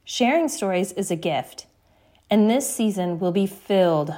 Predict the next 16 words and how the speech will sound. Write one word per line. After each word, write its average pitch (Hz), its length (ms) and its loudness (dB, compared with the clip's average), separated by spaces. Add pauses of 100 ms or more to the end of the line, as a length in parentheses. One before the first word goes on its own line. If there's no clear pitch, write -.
(100)
with 185 160 -6
amazing 180 480 0
guests 160 480 -2 (180)
telling 170 360 -6
their 165 120 -6
stories. - 600 -12 (720)
My 214 260 2
fundraising 247 680 -2
campaign 190 540 -4
honors 185 360 -4
Celeste 180 420 -4
Stevens 165 600 -8
and 175 120 -6
her 175 180 -4
husband, 180 520 -6
Elijah. 151 520 -8